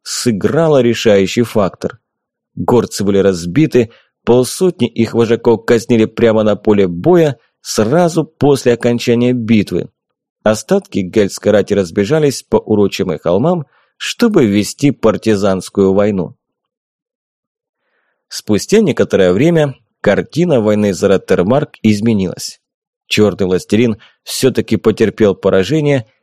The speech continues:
не последнюю роль в котором сыграли новые боги, те самые, которых потом назовут ушедшими, и нашёл свою погибель где-то в районе Ренейских гор. Но где и какую точно,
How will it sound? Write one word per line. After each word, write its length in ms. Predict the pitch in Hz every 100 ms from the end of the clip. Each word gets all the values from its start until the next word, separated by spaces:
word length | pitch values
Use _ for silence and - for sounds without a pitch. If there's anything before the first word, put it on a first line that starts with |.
| _
не 160 | 113 135
последнюю 600 | - 165 - 220 156 156
роль 160 | 180
в 60 | 151
котором 460 | 127 120 156 147 131
сыграли 500 | - 113 131 127 123
новые 420 | 127 123 127 135
боги, 500 | 123 135 101 92 - _ _ _
те 140 | - 90
самые, 480 | - 170 117 82 _ _ _ -
которых 680 | 104 - - 220 143 -
потом 440 | - 107 - 156 123
назовут 440 | 110 117 123 120
ушедшими, 760 | - 151 - 98 - - - _ _ _ _ _ -
и 100 | 170
нашёл 360 | 214 - 233
свою 280 | 220 110 104
погибель 640 | - - 196 214 214 185 147 -
где-то 600 | 101 90 180 220 214 175
в 80 | 139
районе 500 | 117 127 165 151 127
Ренейских 680 | 113 117 117 110 - 131 123
гор. 320 | 95 82 - _ _ _ _ -
Но 220 | 101 113
где 180 | 90 110
и 200 | - 98
какую 380 | 104 95 101 95
точно, 460 | - 151 - 92